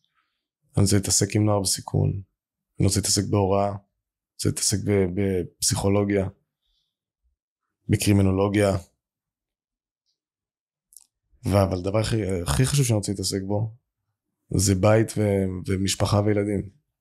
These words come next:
ויכול להיות שהיום, אבי, שבא לו ללכת ולטרוף ולעשות ולהשתגע ולהתפוצץ בכל מקום,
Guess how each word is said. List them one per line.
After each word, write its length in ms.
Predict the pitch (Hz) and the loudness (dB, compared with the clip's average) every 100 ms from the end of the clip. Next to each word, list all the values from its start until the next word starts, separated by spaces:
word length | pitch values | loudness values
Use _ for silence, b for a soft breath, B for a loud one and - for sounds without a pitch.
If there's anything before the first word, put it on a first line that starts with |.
| B B B B - | B B B B 0
ויכול 300 | 98 98 117 | 4 4 4
להיות 200 | 123 123 | 2 2
שהיום, 480 | - 107 107 160 120 | 0 0 2 2 2
אבי, 200 | 120 117 | 0 -2
שבא 400 | - 101 98 117 | -4 -2 2 2
לו 120 | 120 | 4
ללכת 360 | 107 107 123 110 | 2 0 0 -2
ולטרוף 460 | 98 101 - 135 110 | -2 -4 0 0 2
ולעשות 460 | 104 98 - 135 107 | 0 0 2 2 2
ולהשתגע 580 | 104 98 110 98 131 120 | -2 -4 -4 0 2 2
ולהתפוצץ 1080 | 104 101 101 95 95 95 - 107 - 139 127 | 0 -4 -6 -8 -8 -10 -8 -6 2 2 2
בכל 220 | 107 120 | -2 0
מקום, 480 | 117 110 156 143 131 | 0 0 0 0 -2